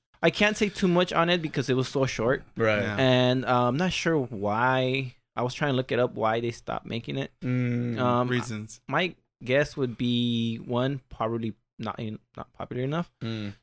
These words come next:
Speaker 1: Two,
Speaker 2: Good chance.
Speaker 1: probably they got too close to the manga.
Speaker 2: Also a very good chance.
Speaker 1: Um,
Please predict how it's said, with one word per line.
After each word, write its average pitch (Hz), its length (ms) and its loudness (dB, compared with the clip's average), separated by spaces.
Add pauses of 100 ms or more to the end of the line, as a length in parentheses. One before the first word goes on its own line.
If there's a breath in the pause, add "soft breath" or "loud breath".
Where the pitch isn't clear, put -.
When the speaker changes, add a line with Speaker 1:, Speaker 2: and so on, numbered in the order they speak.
(120)
Speaker 1:
Two, 196 300 4
Speaker 2:
Good 202 160 6
chance. 104 400 -4
Speaker 1:
probably 160 440 2
they 135 140 2
got 131 220 2
too 156 120 -4
close 131 280 -2
to - 100 -10
the 120 80 -2
manga. 123 400 -2
Speaker 2:
Also 107 460 2
a 104 40 0
very 101 240 2
good 95 140 -2
chance. 117 360 0
Speaker 1:
Um, 117 180 -2